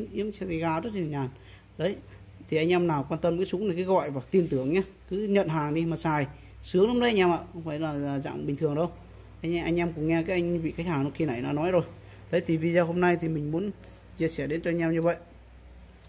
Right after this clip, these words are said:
À, sạc này thì cũng có một thân xa, à, cái súng này cũng có một súng này, hai mũi này anh em nhá, hai mũi này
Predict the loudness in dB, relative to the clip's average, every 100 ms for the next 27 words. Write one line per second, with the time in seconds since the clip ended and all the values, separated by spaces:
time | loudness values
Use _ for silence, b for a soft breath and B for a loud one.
0 | -8 -2 0 2 0 B B 2 4 6
1 | 4 4 2 2 2 2 2 2 2 4
2 | 6 4 2 B B -4 0 2 0 0
3 | -2 0 0 0 0 4 4 6 2 0
4 | B B B 4 6 8 6 4 4 6
5 | 6 6 4 0 -20 -20 -20 -20 -8 4
6 | 4 4 2 0